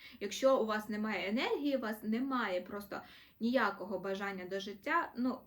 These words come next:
кому потрібні ці гроші? От скажіть мені. Я, е, не, ну, я, я також вважаю, що гроші — це дуже, а, така велика і основна там частина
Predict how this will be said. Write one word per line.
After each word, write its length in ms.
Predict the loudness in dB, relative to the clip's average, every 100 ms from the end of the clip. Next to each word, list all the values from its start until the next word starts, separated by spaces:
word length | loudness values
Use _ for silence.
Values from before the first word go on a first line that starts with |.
| -2
кому 380 | 2 4 2
потрібні 480 | 4 2 2 0 0
ці 140 | -2 -8
гроші? 440 | -6 -8 -8 -10
От 100 | -12
скажіть 380 | -4 -2 -2 -4
мені. 280 | -12 -14 -16 -20 -20 -8
Я, 360 | 2 4 2 -2 -4
е, 60 | -2 0
не, 240 | 0 -2 -4
ну, 180 | 0
я, 280 | 2 0 -2 -8 -10 -6
я 200 | -2 0
також 420 | 0 -2 -6 -10
вважаю, 360 | -2 2 2
що 140 | 0 -4
гроші — 400 | 0 2 2 -2 -4
це 80 | -6
дуже, 460 | -4 -2 -2 -4 -8 -20 -20 -20 -20 -10
а, 260 | -2 0 0
така 520 | -4 -4 0 0 -2 -4
велика 800 | -4 -2 0 0 0 0 0 2
і 120 | 0
основна 720 | -2 -4 -6 -6 -2 0 0
там 180 | 0 -8
частина 800 | -10 -12 -6 -4 0 0 0 -2